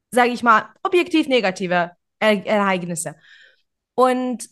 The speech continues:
dann steht dieser Mensch abends da beim Zähneputzen und schafft es nicht,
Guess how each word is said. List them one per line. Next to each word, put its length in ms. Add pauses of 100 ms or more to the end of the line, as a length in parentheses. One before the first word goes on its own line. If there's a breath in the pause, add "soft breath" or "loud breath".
dann 220
steht 260
dieser 200
Mensch 260
abends 420
da 300
beim 240
Zähneputzen 720 (460 soft breath)
und 180
schafft 340
es 180
nicht, 580